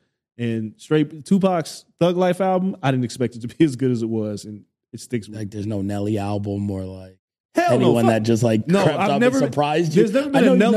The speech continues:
Speaker 2: never
Speaker 1: album
Speaker 2: liked
Speaker 1: that I was like, "Surprise, this is good." I was like, "No, I wouldn't buy it," first of all. And
Speaker 2: Right.
Speaker 1: second of all, if I heard it, I was like,
Speaker 2: Like,
Speaker 1: "This is garbage."
Speaker 2: Backpack Ass Dre, was it just shocked by something?
Speaker 1: Nah, man.
Speaker 2: 'Cause you like Luda. I can't even say Luda. Like, Luda's
Speaker 1: Nah.
Speaker 2: albums were pretty good.
Speaker 1: They were,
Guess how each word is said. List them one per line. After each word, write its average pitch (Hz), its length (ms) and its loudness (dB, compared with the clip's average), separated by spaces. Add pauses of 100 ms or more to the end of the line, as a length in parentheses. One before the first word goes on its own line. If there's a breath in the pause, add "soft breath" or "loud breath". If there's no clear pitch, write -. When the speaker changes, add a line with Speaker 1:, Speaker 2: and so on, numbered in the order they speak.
Speaker 2:
never 196 80 4
Speaker 1:
album 180 100 4
Speaker 2:
liked 170 140 4
Speaker 1:
that 180 40 4
I 180 40 2
was 180 100 0
like, 175 100 2
"Surprise, 240 540 0
this 233 160 0
is 170 100 -4
good." 214 380 4
I 190 160 2
was 175 100 0
like, 156 180 2
"No, 175 200 2
I 147 80 2
wouldn't 208 280 4
buy 185 260 0
it," 156 100 0
first 175 240 -2
of 147 100 -2
all. 143 80 4
And 139 120 2
Speaker 2:
Right. 131 80 0
Speaker 1:
second 190 240 2
of 156 100 0
all, 151 100 4
if 139 80 -4
I 143 140 0
heard 160 240 2
it, - 40 4
I 139 40 2
was 135 80 2
like, 135 80 4
Speaker 2:
Like, 123 80 0
Speaker 1:
"This 170 120 2
is 107 120 -4
garbage." 120 480 -2
Speaker 2:
Backpack 127 240 -2
Ass 127 240 2
Dre, 131 260 2
was 127 160 2
it 120 80 2
just 110 180 -2
shocked - 520 -4
by 135 160 0
something? 135 400 2
Speaker 1:
Nah, 131 320 4
man. 117 260 4
Speaker 2:
'Cause 190 140 6
you 247 100 6
like 147 220 2
Luda. 107 260 2
I 98 80 -2
can't 127 160 -4
even 104 140 0
say 90 180 -10
Luda. 95 380 -16
Like, - 180 -20
Luda's 180 300 4
Speaker 1:
Nah. 151 80 2
Speaker 2:
albums 127 320 0
were 113 60 -2
pretty 147 200 -10
good. 131 240 -6
Speaker 1:
They 330 100 -4
were, 415 120 0